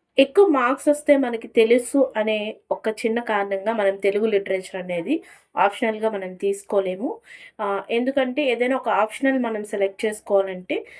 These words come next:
దానిపైన మనకి ఇష్టం ఉండాలి. So, ఇష్టం ఉంటేనే అది మనం, ఆ, దాని మీద ఒక స్పెషల్ ఇంట్రెస్ట్ ఉంటేనే మనం ఒక సబ్జెక్ట్ని మనం ఆప్షనల్ సబ్జెక్ట్గా చూస్ చేసుకోగలం. ఇష్టంతో చ-, ఆ, చదివితేనే కదా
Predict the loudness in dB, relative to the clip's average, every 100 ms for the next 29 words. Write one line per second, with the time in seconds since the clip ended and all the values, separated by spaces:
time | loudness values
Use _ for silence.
0 | -18 4 4 4 0 -2 -2 -2 -2 0
1 | -2 -2 -14 _ -8 -8 -2 6 6 6
2 | -2 -6 -6 -12 -18 _ 4 4 4 -6
3 | 4 6 6 2 -2 0 0 0 -2 -4
4 | -16 -20 0 2 4 4 2 2 -2 -8
5 | -18 _ -6 -4 -2 -2 0 0 -2 -2
6 | 0 -2 -4 -2 -2 0 0 0 -2 -2
7 | -2 -8 -6 -6 -8 -8 -6 -4 -6 _
8 | _ _ -10 -4 -2 -2 -2 -6 -4 -8
9 | -6 -8 -6 -6 -6 -6 -6 -8 -10 -10
10 | -12 -6 -4 -4 -10 -6 -4 -4 -6 -6
11 | -6 -8 -12 -8 -8 -10 -16 -20 -12 -8
12 | 2 4 6 4 2 6 6 6 2 0
13 | -6 _ _ 2 4 2 0 -4 -4 -4
14 | -6